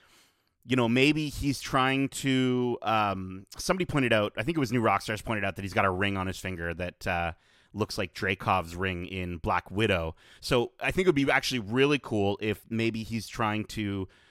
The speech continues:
combine the Widow program and the Super Soldier program, uh, and he thinks She-Hulk might be his opportunity to do this. I think it might be a really interesting idea of, like,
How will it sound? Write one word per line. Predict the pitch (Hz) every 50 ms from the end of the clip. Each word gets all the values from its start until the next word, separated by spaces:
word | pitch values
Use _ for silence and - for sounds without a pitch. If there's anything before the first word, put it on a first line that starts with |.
| _ _ _
combine | - - 127 113 110 95 120 104 123 131 131 123 113 104
the | 95 104
Widow | 101 90 95 123 127 135 131
program | - - 135 117 107 95 101 104 101 101 98 98 - -
and | 107 101 98
the | 98
Super | - - - - 101 - - 135
Soldier | - - 113 104 87 90 98
program, | 85 - - 101 92 87 87 90 90 87 82 85 85 82 _ _ _ _ _ _ _ _ -
uh, | 101 98 98 - -
and | 110 107
he | 98 127 131
thinks | - 135 123 104 -
She-Hulk | - - - 151 156 139 135 117 - -
might | - 110 107 107 104 -
be | - 113 104
his | 107 101 -
opportunity | 104 95 90 - 92 - - 101 98 95 87 87 85 -
to | - - 90 85
do | 87 87 - 101 104 117 131 127
this. | 101 85 78 60 - - - - - - - - - - -
I | - 107
think | 101 110 107
it | 104
might | 104 104 98
be | - 107
a | 101
really | 101 101 98 101 101
interesting | 92 - - - 110 101
idea | 98 95 87 92 101 101 95
of, | 92 85
like, | 92 92 85 82 -